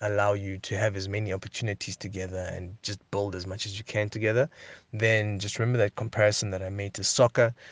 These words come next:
um, to, uh, to any sport actually, where you, where, you know, they make reference to people in their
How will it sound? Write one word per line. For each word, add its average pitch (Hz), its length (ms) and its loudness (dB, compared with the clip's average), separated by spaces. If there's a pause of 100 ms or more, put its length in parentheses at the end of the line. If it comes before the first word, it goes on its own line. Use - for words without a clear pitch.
(260)
um, 95 600 2 (100)
to, 98 380 -6
uh, 95 380 -6
to 113 140 -2
any 139 160 4
sport 101 300 -2
actually, 98 420 -4
where 101 280 0 (380)
you, 107 220 -6 (480)
where, 104 500 0 (180)
you 101 80 -6
know, 107 200 -4 (180)
they 110 140 -6
make 120 260 -2
reference 107 600 0
to - 180 -6
people - 280 -8
in 101 180 -6
their 98 140 -8